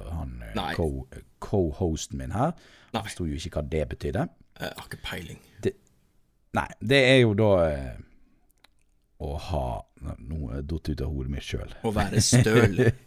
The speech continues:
Speaker 1: Ja, å være støl.
Speaker 2: Har jeg
Speaker 1: Det er
Speaker 2: lært.
Speaker 1: riktig. Ja, ja. Ehm, har dere en fast spalte i Motorpodden som handler om nye sykler på markedet,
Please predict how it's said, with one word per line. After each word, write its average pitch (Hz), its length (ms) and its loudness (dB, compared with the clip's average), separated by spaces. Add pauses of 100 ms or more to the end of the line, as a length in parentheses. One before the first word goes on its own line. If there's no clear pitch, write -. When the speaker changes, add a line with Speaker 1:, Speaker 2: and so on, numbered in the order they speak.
(680)
Speaker 1:
Ja, 95 180 0
å 123 100 8
være 120 220 6
støl. - 300 -6
Speaker 2:
Har 92 180 -8
jeg 95 120 -2
Speaker 1:
Det 123 80 8
er 165 80 4
Speaker 2:
lært. 78 180 4
Speaker 1:
riktig. - 180 -8 (920)
Ja, 92 120 2 (300)
ja. 80 120 -6 (840)
Ehm, 92 560 -2 (600)
har 214 300 2
dere 92 400 4
en 107 160 0
fast - 500 -2
spalte - 720 -2
i 67 160 -4
Motorpodden 110 800 -2
som - 260 -4
handler 131 640 -2
om 87 240 -4
nye 117 560 0
sykler - 500 -6
på 80 140 -6
markedet, 127 560 -2